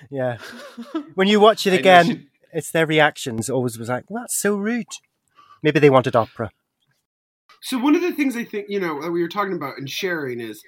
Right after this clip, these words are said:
Speaker 3: most divas do have a limited palette, you know, so, like, there was a time where I'm like, "Oh, have I showed you this Bette Midler clip?" And they're like, "Yes, five hundred times you resorted to this clip to try and prove, uh, her excellency."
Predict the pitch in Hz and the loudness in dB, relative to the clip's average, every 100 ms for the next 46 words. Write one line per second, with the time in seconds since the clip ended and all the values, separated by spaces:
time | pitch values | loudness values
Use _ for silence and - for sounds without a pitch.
0 | - _ _ _ _ _ 139 135 233 320 | -20 _ _ _ _ _ -12 -2 2 2
1 | 143 131 190 170 143 117 - 156 156 139 | -2 -8 -6 -4 -6 -8 -4 -2 0 -4
2 | 127 123 110 113 113 120 135 147 156 - | -6 -6 -8 -8 -8 -6 -6 -4 -6 -4
3 | 185 185 196 214 - 175 190 165 170 165 | -2 0 -2 -6 -10 -4 -2 -2 -4 -6
4 | 127 117 131 117 113 117 135 113 110 104 | -6 -8 -8 -8 -10 -12 -10 -10 -10 -10
5 | 104 107 139 135 113 113 - 117 110 113 | -12 -12 -10 -10 -10 -12 -10 -10 -10 -14
6 | 107 - 117 117 110 120 120 127 123 120 | -14 -12 -12 -12 -12 -14 -12 -12 -12 -12
7 | 113 110 - 127 107 - _ _ 113 107 | -12 -14 -12 -12 -12 -20 _ _ -14 -12
8 | 113 101 175 170 127 107 117 117 113 131 | -14 -12 -12 -8 -8 -8 -12 -12 -12 -10
9 | 123 104 107 - 113 131 - 113 104 - | -12 -14 -16 -16 -16 -16 -16 -18 -18 -18
10 | - 120 110 117 - 120 113 120 - _ | -14 -10 -10 -12 -10 -10 -8 -12 -16 _
11 | _ _ _ 156 147 131 - - - - | _ _ _ -2 -2 -4 -10 -20 -20 -10
12 | 185 143 139 - 143 113 117 110 95 117 | -8 -6 -6 -6 -6 -6 -8 -12 -12 -14